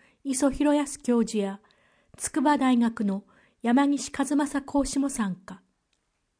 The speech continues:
来場者は各種体操や救急救命体験、血管年齢測定などの健康チェック、食生活改善用の味噌汁、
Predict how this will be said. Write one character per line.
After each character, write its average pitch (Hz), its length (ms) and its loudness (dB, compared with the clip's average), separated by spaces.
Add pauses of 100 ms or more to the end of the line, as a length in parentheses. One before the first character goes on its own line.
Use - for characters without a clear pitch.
(1600)
来 262 280 2
場 262 180 4
者 233 180 -2
は 214 200 -4 (260)
各 - 220 -14
種 311 180 0
体 262 240 -2
操 233 280 0
や 208 220 -2 (520)
救 320 260 4
急 302 220 2
救 294 260 2
命 285 220 2
体 254 240 0
験、 185 320 -8 (400)
血 277 180 -2
管 277 260 2
年 285 220 6
齢 285 160 4
測 - 240 -14
定 262 160 2
な 247 140 4
ど 254 100 2
の 240 160 4
健 277 200 -4
康 294 280 0
チ 254 140 -6
ェ - 20 -2
ッ 226 40 -16 (120)
ク、 208 200 -18 (760)
食 254 220 -2
生 285 240 0
活 262 300 -6
改 269 200 0
善 277 260 2
用 269 200 4
の 254 100 4
味 226 100 4
噌 269 140 -2
汁、 254 360 -4